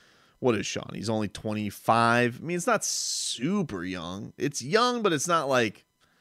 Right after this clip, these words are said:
it's not like he's twenty-two. So I would say after this, co-main, co-main, main eventing a pay-per-view, I gotta imagine the next thing is you gotta main event him on a card,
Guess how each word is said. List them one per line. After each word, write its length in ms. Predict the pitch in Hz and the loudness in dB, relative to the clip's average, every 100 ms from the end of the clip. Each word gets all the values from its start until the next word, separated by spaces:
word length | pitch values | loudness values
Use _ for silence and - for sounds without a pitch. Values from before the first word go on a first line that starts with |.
| _ _ _ _ _ | _ _ _ _ _
it's 100 | 165 | 2
not 160 | 175 | 2
like 120 | 135 | 2
he's 140 | 101 - | -4 -6
twenty-two. 760 | 127 117 95 - 113 101 104 _ _ _ _ | -4 -2 -2 0 0 -2 -8 _ _ _ _
So 600 | - - 143 139 135 - | -6 2 6 6 4 2
I 160 | 120 165 | 2 4
would 200 | 165 131 | 4 2
say 300 | - 127 113 - | 4 4 4 4
after 380 | 113 131 - 107 | 6 6 4 0
this, 240 | 117 104 | 0 0
co-main, 340 | - 139 131 110 107 - - | 2 2 2 0 -4 -6 0
co-main, 360 | 143 131 120 113 85 | 2 4 2 0 0
main 180 | 120 107 | 0 2
eventing 340 | 107 101 101 | 0 -2 -4
a 60 | 85 | -2
pay-per-view, 560 | 107 95 95 82 76 - _ _ _ _ _ - | 0 0 -2 -6 -6 -12 _ _ _ _ _ -8
I 80 | 107 | -4
gotta 340 | - 127 131 | 4 6 6
imagine 480 | 113 110 110 104 98 | 4 2 4 2 -4
the 60 | 90 | -6
next 300 | 101 98 - | -4 -4 -4
thing 220 | 107 98 | -6 -6
is 180 | 92 95 | -8 -6
you 60 | |
gotta 260 | 101 98 - | -2 -2 -2
main 200 | 92 98 | -6 -8
event 300 | 90 101 98 | -8 -8 -8
him 80 | 82 | -12
on 100 | 69 | -12
a 60 | |
card, 480 | - 101 67 52 | -6 -4 -4 -8